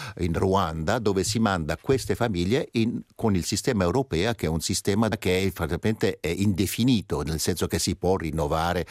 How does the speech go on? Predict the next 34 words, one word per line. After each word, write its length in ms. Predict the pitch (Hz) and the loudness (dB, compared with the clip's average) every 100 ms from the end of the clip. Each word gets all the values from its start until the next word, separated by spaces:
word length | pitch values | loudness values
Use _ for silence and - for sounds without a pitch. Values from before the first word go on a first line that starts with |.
| - | -10
questa 220 | - 85 78 | -6 -4 -2
detenzione. 400 | 76 - 131 67 | -4 -8 -8 -4
Se 180 | - | -2
non 160 | 156 127 | 0 2
è 180 | 143 87 | 2 0
definito, 520 | 80 - 127 95 113 | -2 -2 -2 0 0
sarebbe 360 | - 87 90 82 | 0 0 0 0
di 100 | 82 | 0
rimandare 560 | 110 98 95 90 95 | 2 2 2 0 0
poi 180 | 85 104 | 0 0
in 140 | 104 110 | 2 0
Svizzera 440 | 95 87 - 90 | 0 -2 0 0
dopo, 420 | 80 78 - 80 - - - | 0 -2 0 -2 -4 -12 -6
eh, 180 | 78 73 | -4 -4
diciotto 440 | 85 - 78 - | -4 -2 -2 -2
mesi 380 | 80 113 123 87 | 2 2 2 2
o 80 | 80 | -2
di 80 | 73 | -2
ventiquattro 540 | 76 - 80 78 85 | -4 -4 -4 -2 0
mesi. 360 | 87 80 62 69 - - | 0 -2 -4 -10 -16 -8
Questo 340 | - 190 - | 2 2 2
è 20 | 87 | 0
il 80 | |
problema, 640 | 71 87 69 76 67 65 - - | 0 -2 0 -2 -4 -6 -12 -8
ossia 440 | - 123 135 104 73 | -4 0 2 2 0
gente 420 | 73 107 92 117 | 0 0 2 0
libera 580 | 117 127 87 78 80 98 - - - - | 2 2 2 2 0 -4 -8 -16 -16 -8
che 140 | - | -2
ha, 100 | 104 - - 113 87 | -2 -2 -8 -4 0
non 200 | 98 104 | 4 4
è 40 | |
stata 420 | - 139 123 - | 2 2 0 0
ricevuta 520 | 80 82 95 226 - | -4 0 0 0 -2
come, 340 | - 85 80 | -2 0 0